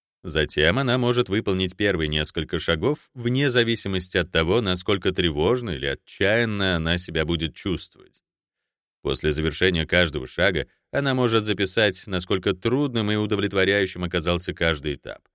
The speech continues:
Велик шанс, что поначалу она будет чувствовать вину, тревогу и отчаяние.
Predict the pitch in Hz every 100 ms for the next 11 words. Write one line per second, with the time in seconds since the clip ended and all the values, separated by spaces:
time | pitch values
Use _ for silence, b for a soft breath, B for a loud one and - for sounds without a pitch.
0 | _ _ _ _ _ _ 73 71 76 -
1 | 71 78 113 - - 73 76 98 92 90
2 | 101 123 107 110 113 - 98 - 110 -
3 | _ _ 117 101 78 73 82 98 131 101
4 | 67 76 76 82 85 - 92 90 92 -
5 | 143 98 62 50 50